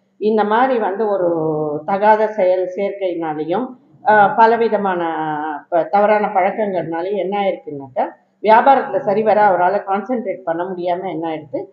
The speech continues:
கொஞ்சம் கொஞ்சமா வியாபாரம் படிப்படியா குறைஞ்சு கடன் சுமை ஜாஸ்தியாயி, அதாவது கடன் வந்து ஏகப்பட்ட கடன் ஆயிடுச்சு. கோடீஸ்வரர்னாக்கா கோடிக்கணக்குல தானே கடன் இருக்கும். அந்த மாதிரி கடன் ஆகி அவர் வந்து வியாபாரத்தையும் கவனிக்க முடியாம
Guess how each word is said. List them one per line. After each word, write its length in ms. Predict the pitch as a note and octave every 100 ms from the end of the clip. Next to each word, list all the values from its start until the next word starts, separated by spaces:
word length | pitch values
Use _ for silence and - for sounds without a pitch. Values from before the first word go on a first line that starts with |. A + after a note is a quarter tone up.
| _ _ _
கொஞ்சம் 300 | G#3+ A#3 A#3+
கொஞ்சமா 520 | G#3+ G3+ G#3 G#3 A#3
வியாபாரம் 560 | G3+ F#3+ F#3+ G3+ F#3+ F3+
படிப்படியா 560 | F3+ G3 F#3+ F#3+ F#3+ F#3
குறைஞ்சு 420 | D#3 D#3+ G3 C4
கடன் 420 | A3 G#3 B3+ C4+
சுமை 420 | - G#3+ F3+ D3 D3+
ஜாஸ்தியாயி, 760 | E3 E3+ G3 F3 D3+ D3+ D3+ _ _ -
அதாவது 480 | F#3 G3 A3 C4
கடன் 340 | G#3+ F#3+ A#3 A#3+
வந்து 240 | G3 A3 - - E3 D3+
ஏகப்பட்ட 540 | F#3+ A3+ B3+ C4 G3
கடன் 220 | F#3+ F3+
ஆயிடுச்சு. 280 | F#3 F3 E3+ A3+
கோடீஸ்வரர்னாக்கா 840 | A3+ A#3+ A#3+ G#3+ G#3+ G#3 G#3 C#4+ - _ _ -
கோடிக்கணக்குல 540 | B3 B3 A3+ A3+ G#3+
தானே 200 | G#3 G3+ G3
கடன் 260 | F3 E3+
இருக்கும். 360 | D3+ D3+ C#3+ C3 - - _
அந்த 240 | F#3+ G3
மாதிரி 380 | F#3 G#3 A#3+ A3
கடன் 320 | G3+ F3+ F#3
ஆகி 460 | F3+ D#3 F3 C#4+ -
அவர் 280 | - G3+ F#3
வந்து 220 | F#3 A3
வியாபாரத்தையும் 760 | A3 F#3+ G#3+ A3+ A3 G#3+ G3+ F3+
கவனிக்க 380 | E3+ F#3 F#3
முடியாம 540 | F#3 D#3 D#3 D3+ E3